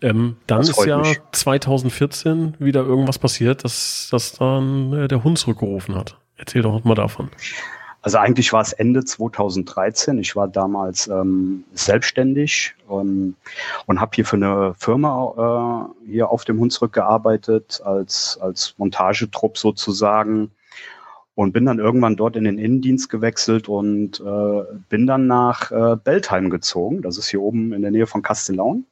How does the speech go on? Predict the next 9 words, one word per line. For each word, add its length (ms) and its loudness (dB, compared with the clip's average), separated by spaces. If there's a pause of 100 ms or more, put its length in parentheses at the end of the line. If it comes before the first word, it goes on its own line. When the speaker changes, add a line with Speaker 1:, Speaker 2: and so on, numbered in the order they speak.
(920)
Speaker 2:
Ja, 80 2
und 240 2
während 300 2
den 340 2
Renovierungsarbeiten 1300 2
hab 140 -6
ich 120 -6
dann 200 2
meine 680 0